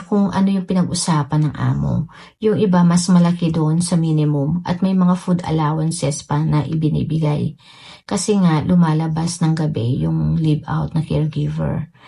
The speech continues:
So, kailangan niya ng pambili ng, ano, ng pagkain. Yun. And may mga galante talaga na amo. Kahit live-in ka, nagbibigay sila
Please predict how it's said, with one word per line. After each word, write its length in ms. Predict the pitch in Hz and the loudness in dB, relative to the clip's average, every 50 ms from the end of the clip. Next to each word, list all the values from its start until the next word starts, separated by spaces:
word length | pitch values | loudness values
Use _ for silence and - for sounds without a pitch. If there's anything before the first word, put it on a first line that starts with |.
| - - - _ | -20 -20 -18 _
So, 240 | - - 208 190 | -2 -2 -2 -2
kailangan 560 | - 185 - 190 185 175 160 165 165 165 165 165 | -2 -2 0 2 2 2 2 2 0 -2 -2 0
niya 100 | 165 160 160 | 0 0 -2
ng 80 | 165 - | -2 -2
pambili 380 | 156 156 156 160 156 156 156 | -2 0 0 0 0 0 2
ng, 180 | 151 151 151 151 147 143 143 147 147 143 - - | 2 2 0 0 0 -2 -2 -2 -2 -4 -4 -4
ano, 320 | - 156 160 156 151 147 | -2 -2 0 0 0 0
ng 180 | - 78 80 78 78 78 76 76 73 - - - - - - _ _ _ | 0 0 0 0 0 0 0 -2 -2 -4 -6 -8 -12 -14 -20 _ _ _
pagkain. 680 | - 160 160 - 185 190 190 - 139 143 135 135 - - - 165 | -6 -6 -2 -2 -2 -2 0 -2 -2 -2 -4 -6 -8 -8 -6 -4
Yun. 260 | 160 156 147 - - - - - - - _ _ _ - - - - - - - - - - - - - | -2 -2 -2 -4 -6 -8 -12 -20 -20 -20 _ _ _ -20 -20 -20 -20 -18 -20 -18 -18 -18 -18 -18 -8 0
And 220 | - 285 302 311 | 4 4 6 6
may 160 | 320 339 330 | 6 6 6
mga 320 | 320 320 294 269 269 226 190 | 6 8 8 8 6 6 6
galante 560 | 208 226 226 220 208 196 190 185 190 180 180 | 4 4 4 4 4 2 2 2 2 0 0
talaga 480 | - 165 160 160 165 160 165 151 151 151 | 2 2 2 2 0 0 0 0 0 0
na 140 | 156 156 - | 0 0 -2
amo. 540 | 147 147 135 139 147 147 147 143 147 147 143 - - _ _ _ _ _ | -2 -2 0 2 0 0 0 0 -2 -2 -4 -6 -12 _ _ _ _ _
Kahit 400 | - 226 220 220 240 262 262 - | 2 2 4 4 0 -2 0 0
live-in 540 | 233 240 220 180 - - 190 185 180 180 | 0 0 0 0 0 0 2 4 4 4
ka, 420 | - - 170 156 151 151 151 - - - - - - _ _ | 2 0 -2 -2 -2 -2 -4 -8 -10 -16 -20 -20 -20 _ _
nagbibigay 640 | - 214 202 190 214 233 220 220 226 220 226 220 214 | -2 -2 0 0 0 0 0 0 -2 0 0 0 0
sila 240 | - - 202 185 | 0 0 0 2